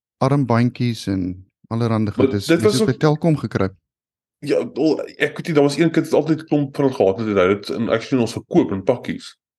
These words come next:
Speaker 2: Maar dit was ook 'n huge ding geweest. Nou was party klere wat jy mo-, wat moeilik was om te kry, soos ek dink die wit ene, ek het nie baie gekry nie of iets. Ehm, wa-,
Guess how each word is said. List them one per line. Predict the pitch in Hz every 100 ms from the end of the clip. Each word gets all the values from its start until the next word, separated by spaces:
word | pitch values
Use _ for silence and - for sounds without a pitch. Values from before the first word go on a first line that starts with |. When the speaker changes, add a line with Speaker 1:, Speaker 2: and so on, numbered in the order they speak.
| _
Speaker 2:
Maar | 95
dit | 98
was | 131 131
ook | 143
'n | 151 131 - -
huge | - 151 135 110
ding | 131 127
geweest. | 90 - -
Nou | 98
was | 104
party | - 156 147
klere | 151 156 143
wat | 139
jy | 139
mo-, | 117 110
wat | 117 110
moeilik | 120
was | 131 120
om | -
te | 120
kry, | 131 127
soos | 123 120
ek |
dink | 127 131
die | 110 -
wit | 117 -
ene, | 113 110 107
ek | 101 _ _ _ _ _
het | 113
nie | 117
baie | 85 90
gekry | - - 101
nie | 101 98
of | -
iets. | 92 - - _ _ _ _ _ _ -
Ehm, | 87 87 85 82 _ _ - _ _ _
wa-, | 104 120